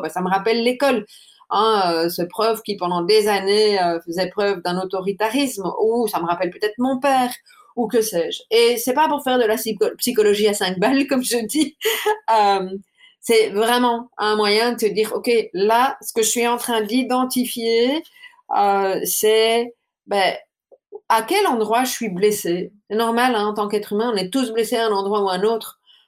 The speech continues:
Hein, on n'est pas en train de parler de choses ultra compliquées, et cetera. On est juste des êtres humains. C'est important, euh, un, un, important de comprendre,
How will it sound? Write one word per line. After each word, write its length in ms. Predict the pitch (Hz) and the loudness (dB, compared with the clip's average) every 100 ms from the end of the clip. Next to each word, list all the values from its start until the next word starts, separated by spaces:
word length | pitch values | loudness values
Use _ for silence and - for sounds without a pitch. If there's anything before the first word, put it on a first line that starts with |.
| _ | _
Hein, 180 | - 202 | -2 -2
on 60 | 185 | 0
n'est 80 | |
pas 100 | 180 | 0
en 160 | 196 180 | 0 -2
train 220 | 175 202 | -4 -6
de 60 | 190 | -4
parler 260 | 175 180 | -2 0
de 60 | 202 | -2
choses 400 | - 202 208 185 | 0 0 2 -2
ultra 320 | 220 180 - 190 | -4 -4 -6 -4
compliquées, 480 | 185 180 185 202 | -4 -6 -6 -6
et 40 | 190 | -6
cetera. 420 | 170 185 233 262 143 | -8 -4 -4 -4 -6
On 80 | 165 | -2
est 120 | 220 | 0
juste 240 | 214 240 208 | 0 -2 0
des 180 | 214 | 0
êtres 220 | 208 202 208 | 0 -2 -4
humains. 220 | 190 190 | -4 -4
C'est 140 | 202 - | -6 -4
important, 480 | 214 220 226 - 226 214 - | -2 -2 -4 -4 -2 -2 -4
euh, 120 | 156 - | -6 -2
un, 260 | 190 180 175 | -2 -2 -2
un, 400 | 175 170 165 170 - | -2 0 -2 -4 -6
important 340 | - 214 240 220 | -10 -6 -4 -4
de 80 | |
comprendre, 760 | - 254 220 247 233 214 165 | -4 -4 -2 -2 0 0 -2